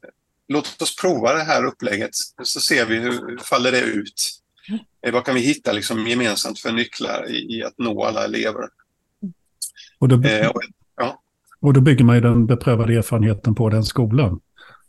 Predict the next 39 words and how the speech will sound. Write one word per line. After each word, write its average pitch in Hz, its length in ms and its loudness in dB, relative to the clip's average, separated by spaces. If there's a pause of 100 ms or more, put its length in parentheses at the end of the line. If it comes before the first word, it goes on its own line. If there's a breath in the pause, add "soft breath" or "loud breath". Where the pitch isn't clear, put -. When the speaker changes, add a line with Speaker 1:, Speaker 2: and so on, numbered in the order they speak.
(260)
Speaker 1:
Ja, 127 260 0
Speaker 3:
Eh, 120 200 0 (200)
så. - 160 -8
Speaker 1:
ja. 123 200 -4 (960 loud breath)
Speaker 3:
Då - 140 4
är 156 40 8
Speaker 1:
Ja. 165 60 6
Speaker 3:
vi 175 100 8
lite 170 240 4
grann 135 160 6
inne 123 280 6
på 117 220 2
utvecklingen 127 680 4
och 123 80 4
så. 101 140 2
Jag, 127 160 2
men 147 80 6
jag 143 100 4
skulle 151 140 0
vilja 151 180 2
stanna 147 320 4
där 127 120 6
vid, 104 240 2 (200 loud breath)
vad 156 160 4
är 143 40 6
det 123 80 6
Speaker 1:
Mm. 104 120 2
Speaker 3:
som 110 200 4
utmärker 104 680 2
den, 101 220 0 (140)
den, 131 280 2 (220)
utmärker 131 560 4
den 139 180 4
utmärkte 113 800 2
läraren? 110 420 4 (220 loud breath)
Har 127 100 4
vi 131 100 6
två 127 180 2
olika, 104 320 4